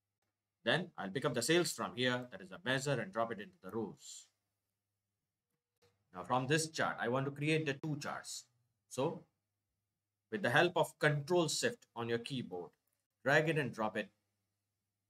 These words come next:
the sales nearer to the first one. So you can see we are having two charts now. Convert the second chart. We are having two charts. This is a sales for, this is for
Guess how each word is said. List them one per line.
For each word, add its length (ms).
the 80
sales 560
nearer 500
to 120
the 180
first 300
one. 160
So 60
you 80
can 180
see 320
we 120
are 80
having 360
two 200
charts 420
now. 200
Convert 340
the 80
second 380
chart. 200
We 80
are 40
having 340
two 120
charts. 300
This 140
is 80
a 100
sales 540
for, 140
this 180
is 140
for 320